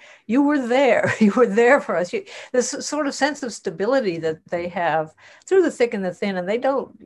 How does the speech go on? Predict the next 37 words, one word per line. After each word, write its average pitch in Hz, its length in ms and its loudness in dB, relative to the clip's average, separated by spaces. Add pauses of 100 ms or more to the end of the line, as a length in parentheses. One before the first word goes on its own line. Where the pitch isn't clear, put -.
sure, 269 220 -6
they 160 140 -2
remember 143 380 -8
some 151 280 -12
of 147 80 -12
the 147 100 -10
bad 147 400 -8
things 151 300 -10
that 151 240 -10
they - 100 -12
didn't 156 420 -12
like, 147 360 -10
but 156 160 -6
most 240 280 -6
of 160 120 -12
the, 156 120 -8 (160)
most 233 300 -10
of 165 80 -12
them 156 140 -6
have 165 260 -10 (440)
this, 208 240 -8 (120)
this, - 340 -10
uh, - 400 -16
I 175 80 -16
mean, 190 160 -6
all 254 200 -2
of 240 60 -4
them 151 120 -8
really 156 240 -2
have 190 160 -6
this 180 160 -10
sort 170 180 -8
of 170 80 -8
overview 185 640 -4
of 175 220 -8
just 202 300 -12
a, 165 260 -8